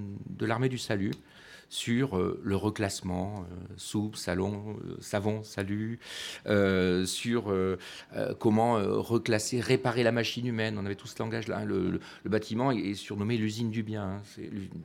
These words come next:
l'usine à guérir, même, l'usine du bien, l'usine à guérir. Euh, il y a toute cette idée de remettre dans les rouages, et cetera.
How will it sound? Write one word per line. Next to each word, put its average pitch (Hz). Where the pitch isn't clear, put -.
l'usine 113
à 110
guérir, 113
même, 92
l'usine 101
du 98
bien, 95
l'usine 101
à 101
guérir. 98
Euh, 92
il 95
y 101
a 101
toute -
cette -
idée 127
de 123
remettre 120
dans 110
les 107
rouages, 107
et 104
cetera. 127